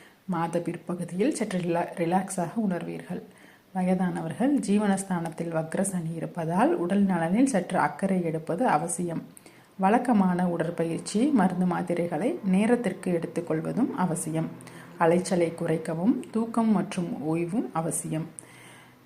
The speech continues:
மொத்தத்தில், ரிஷபராசிக்கு இந்த மாதத்தின் பிற்பகுதியில் சற்று டென்ஷன் குறைந்து ரிலாக்ஸாக இருப்பீர்கள்.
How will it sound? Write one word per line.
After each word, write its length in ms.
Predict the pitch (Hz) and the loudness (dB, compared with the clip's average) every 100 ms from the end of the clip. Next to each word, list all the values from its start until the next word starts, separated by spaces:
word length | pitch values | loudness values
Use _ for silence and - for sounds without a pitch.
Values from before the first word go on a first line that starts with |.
| - | 2
மொத்தத்தில், 560 | 240 240 294 254 240 | 2 4 2 2 2
ரிஷபராசிக்கு 1000 | 196 190 180 180 160 156 156 - 196 349 | 2 0 2 4 4 2 -2 0 2 2
இந்த 240 | 214 208 202 | 4 6 6
மாதத்தின் 560 | 190 202 196 196 185 | 6 2 0 2 2
பிற்பகுதியில் 760 | 185 247 - 196 180 175 220 247 | 2 0 0 0 0 2 2 2
சற்று 200 | - 160 | -2 -2
டென்ஷன் 460 | 175 175 180 185 | 0 0 0 0
குறைந்து 560 | 170 160 156 196 359 427 | 0 0 0 2 2 2
ரிலாக்ஸாக 600 | 196 185 185 - 180 160 | 4 6 4 2 -2 0
இருப்பீர்கள். 640 | 190 170 160 160 160 - | 0 2 0 -4 -6 -6